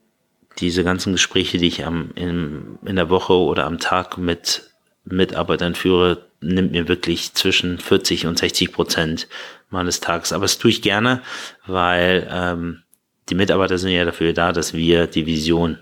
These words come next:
und die Mission auch erfüllen, ja. Das heißt, ähm, ich glaube auch oft,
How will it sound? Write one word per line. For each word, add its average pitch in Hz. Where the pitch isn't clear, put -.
und 80
die 80
Mission 82
auch -
erfüllen, 76
ja. 78
Das -
heißt, 78
ähm, 82
ich -
glaube 113
auch 98
oft, -